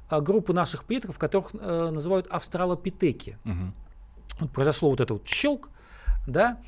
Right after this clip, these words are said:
Speaker 1: и, э, м, еще, еще одна дупликация, и это произвело эффект вот такого интеллектуального допинга, то есть, э,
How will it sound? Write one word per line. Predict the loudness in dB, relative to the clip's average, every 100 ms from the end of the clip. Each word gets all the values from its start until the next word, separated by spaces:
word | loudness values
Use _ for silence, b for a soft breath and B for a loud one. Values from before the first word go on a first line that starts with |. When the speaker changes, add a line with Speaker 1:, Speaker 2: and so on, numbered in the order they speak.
| B B -2
Speaker 1:
и, | 0 2 0
э, |
м, | 0 0 2 2 0 -2 -6 -12 -12 -12 -10 -10 -10
еще, | -8 -8 -6
еще | 0 2
одна | 2
дупликация, | 0 -2 -2 0 0 0 0 0 -4
и | -2 0 2
это | 0 -2 -6 -8
произвело | -4 -4 -4 -2 -2 0 2 0
эффект | -2 -2 -2 -2
вот | -4
такого | -4 0 2 4 2 -2
интеллектуального | -6 -4 -2 0 2 0
допинга, | 0 0 -2 -6
то | -4
есть, | -6 -6 -10
э, | -6 -4 -2 -4